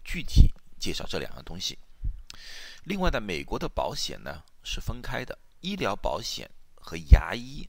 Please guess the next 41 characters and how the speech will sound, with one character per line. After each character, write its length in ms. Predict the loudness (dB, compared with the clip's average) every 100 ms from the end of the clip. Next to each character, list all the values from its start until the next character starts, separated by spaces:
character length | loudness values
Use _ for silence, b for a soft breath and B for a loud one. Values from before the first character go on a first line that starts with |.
| -14
和 160 | -10
视 300 | -8 -6 -6
力 160 | -6 -6
保 220 | -6 -6
险 180 | -6 -4
是 100 | -4
不 140 | -6
一 120 | -6
样 160 | -8 -8
的。 80 | -12 -20 -20 -20 -20 -20 -20 B B B B
牙 260 | 0 2 2
医 140 | -4
的 100 | -4
保 240 | -4 -4 -4
险 220 | -6 -8 -18 -20 _ -20 -20 -20 -14
最 180 | -2 -2
主 180 | -2 -4
要 220 | -4 -4
是 200 | -6 -8
洗 400 | -4 -4 -4 -8
牙、 380 | -10 -2 0 -2 -10 -20 -8 -6 -6 B B -20 -20 -10
蛀 260 | -8 -6
牙、 380 | -2 0 0 -8 -10 -20 -20 -20 -10 -6 -2
拔 240 | -2 -2
牙， 160 | -4 -6 -8 -14 -16 -12
这 100 | -8
些 200 | -6 -6
叫 220 | -4 -4
牙 280 | 0 0 -2
医 220 | -4 -4
保 260 | -2 -4
险。 240 | -4 -8 -10 -12 -12 -14 B B B B
可 180 | -4 -2
是 300 | 0 -2 -4
如 320 | -6 -6 -8
果 220 | -8 -8
说 240 | -8 -6 -6
要 180 | -4 -6
做 240 | -6 -6
一 100 | -6
些， 600 | -6 -6 -4 -2 -2 -4